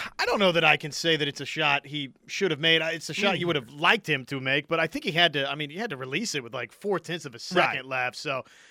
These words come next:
Speaker 1: you know, the rushing it factor gives
Speaker 2: Yeah.
Speaker 1: me a little bit more to where I'm not gonna rip Godwin for not making it. I kinda wish they had shot a three there, but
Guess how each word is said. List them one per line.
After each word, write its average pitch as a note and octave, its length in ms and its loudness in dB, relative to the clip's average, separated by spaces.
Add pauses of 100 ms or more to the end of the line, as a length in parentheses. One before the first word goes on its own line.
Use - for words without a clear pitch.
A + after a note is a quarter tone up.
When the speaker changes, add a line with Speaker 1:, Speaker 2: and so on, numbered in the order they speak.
(120)
Speaker 1:
you E3+ 100 -6
know, F3 100 2
the E3 100 2
rushing F#3 440 4
it D3 180 0
factor C#3 560 0 (400)
gives E3 220 4
Speaker 2:
Yeah. C3+ 80 -8
Speaker 1:
me D3+ 280 0
a E3 100 -6
little F3 220 0
bit D3+ 200 -2
more D3 280 -4
to D3 120 -4
where C3 340 0 (440)
I'm D3 280 -12
not G#3 200 10
gonna F3 120 2
rip D#3 240 2
Godwin C#3 380 2
for C#3+ 120 -8
not B2+ 220 -2
making B2+ 280 -2
it. B2+ 120 -8
I C4+ 100 6
kinda C#4+ 240 4
wish A3 180 2
they G#3+ 100 4
had F#3 100 0
shot G3+ 240 2
a D3+ 40 -4
three F3+ 260 -2
there, F3 200 4
but C#3 320 0